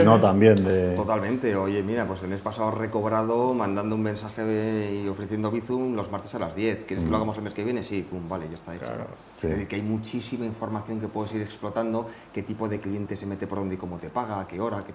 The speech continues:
Speaker 3: cuál es el tipo. Eh, en función del cliente puedes dar más facilidades o menos facilidades, puedes ir filtrando.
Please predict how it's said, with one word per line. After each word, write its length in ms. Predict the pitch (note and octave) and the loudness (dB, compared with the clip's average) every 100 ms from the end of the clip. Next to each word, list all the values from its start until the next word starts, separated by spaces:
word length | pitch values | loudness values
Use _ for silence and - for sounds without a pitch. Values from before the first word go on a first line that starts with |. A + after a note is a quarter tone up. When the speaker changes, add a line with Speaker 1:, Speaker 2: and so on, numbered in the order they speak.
| - | -12
Speaker 3:
cuál 120 | E2 | -12
es 80 | E2 | -12
el 80 | E2 | -12
tipo. 340 | - - G2 G2 - - - - - - | -14 -10 -12 -12 -20 -20 -20 -20 -20 -16
Eh, 220 | E2 - F2 | -14 -10 -10
en 60 | |
función 280 | E2+ F2+ G2 | -10 -8 -4
del 100 | F#2 | -4
cliente 280 | G2 F#2 F#2 | -6 -6 -4
puedes 220 | F#2+ F2 | -4 -4
dar 180 | F#2 F2 | -6 -6
más 160 | F2+ - | -8 -10
facilidades 560 | F2 F2 F2 F2 E2+ | -12 -8 -6 -6 -6
o 40 | E2 | -8
menos 160 | F2 E2 | -8 -8
facilidades, 560 | E2+ - G2+ B2 A2 | -10 -6 -4 -4 -4
puedes 200 | - F2 | -6 -8
ir 80 | F2 | -8
filtrando. 580 | - E2 A#2 B2 G#2 | -6 -8 -4 -2 -2